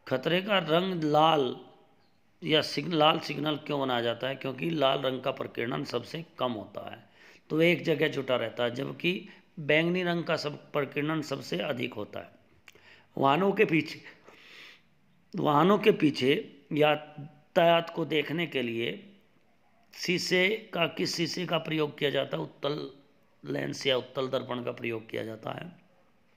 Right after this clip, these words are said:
दाढ़ी बनाने में किस दर्पण का प्रयोग होता है? अवतल दर्पण का।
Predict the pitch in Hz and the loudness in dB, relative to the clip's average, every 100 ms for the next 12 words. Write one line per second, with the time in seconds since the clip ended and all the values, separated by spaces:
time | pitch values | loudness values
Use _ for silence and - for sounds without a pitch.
0 | _ _ _ _ - - - - 139 160 | _ _ _ _ -20 -20 -20 -6 0 2
1 | 160 185 185 170 170 175 180 170 147 165 | 4 4 2 2 2 0 0 -2 0 0
2 | 165 165 160 156 156 147 139 147 156 - | 0 0 -2 0 0 2 0 2 0 0
3 | - - 139 139 131 117 104 107 101 101 | -10 0 0 4 2 2 -2 -6 -10 -12
4 | - | -18